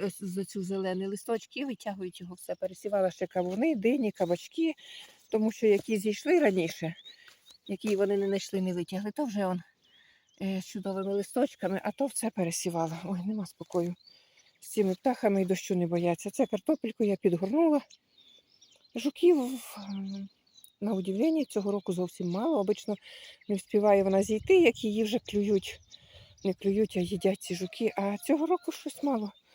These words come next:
Кукурузка посходила, ну, теж багато підсівала, тому що і домашню, яка в мене була, солодка, чудовий сорт,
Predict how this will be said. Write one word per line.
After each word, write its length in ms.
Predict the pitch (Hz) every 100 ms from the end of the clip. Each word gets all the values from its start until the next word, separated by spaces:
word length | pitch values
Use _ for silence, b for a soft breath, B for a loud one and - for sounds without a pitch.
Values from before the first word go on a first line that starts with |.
| b b b b b -
Кукурузка 540 | - - 247 349 -
посходила, 720 | 240 285 - 254 233 226 208 214 b b b b _
ну, 140 | 233 233
теж 200 | 247 214
багато 420 | 196 190 190 190
підсівала, 720 | 185 - - 196 214 226 233 190 B B B
тому 280 | - 190 180
що 200 | - 190
і 420 | 117 208 196 185
домашню, 560 | 175 185 226 254 - 220
яка 200 | 214 220
в 40 |
мене 200 | 214 208
була, 560 | 196 196 208 202 196 185
солодка, 440 | - 202 196 -
чудовий 440 | 190 196 190 185 180
сорт, 300 | - 190